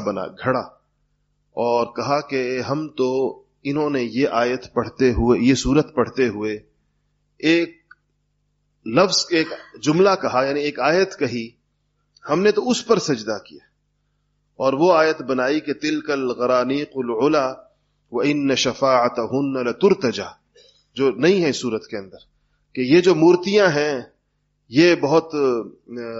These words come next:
اونچی چیزیں ہیں اور ان کی شفاعت اللہ تعالیٰ کے ہاں، ان بتوں کی شفاعت اللہ تعالیٰ کے ہاں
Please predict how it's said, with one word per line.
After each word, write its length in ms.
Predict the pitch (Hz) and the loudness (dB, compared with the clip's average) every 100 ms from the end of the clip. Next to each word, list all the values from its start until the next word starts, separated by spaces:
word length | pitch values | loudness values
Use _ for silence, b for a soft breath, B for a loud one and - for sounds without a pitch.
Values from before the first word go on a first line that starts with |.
| 110 110 98 | -8 -6 -6
اونچی 460 | - 165 170 190 175 | 0 2 2 -2 -4
چیزیں 460 | - 147 147 180 | -2 0 4 4
ہیں 180 | 139 127 156 _ _ _ _ _ | 4 0 -4 _ _ _ _ _
اور 800 | - 131 131 131 127 123 120 123 120 _ | 2 4 4 2 0 0 -2 -2 -6 _
ان 260 | 170 190 202 | -2 -2 -2
کی 220 | - 196 | -4 -4
شفاعت 560 | - 156 - 170 180 190 | -2 0 2 4 4 2
اللہ 340 | - 160 170 | 2 4 4
تعالیٰ 300 | 165 156 151 151 | 4 2 0 0
کے 100 | 147 | -2
ہاں، 260 | 139 165 170 | -2 -2 -2
ان 200 | 151 151 | -4 -2
بتوں 320 | 123 131 185 | 0 2 4
کی 120 | 165 | 2
شفاعت 500 | 156 135 147 147 165 | -2 -4 -2 0 0
اللہ 240 | 120 143 151 | -2 -4 -2
تعالیٰ 380 | 147 139 147 143 | -2 -2 -2 -6
کے 140 | 135 | -6
ہاں 220 | 131 156 | -6 -6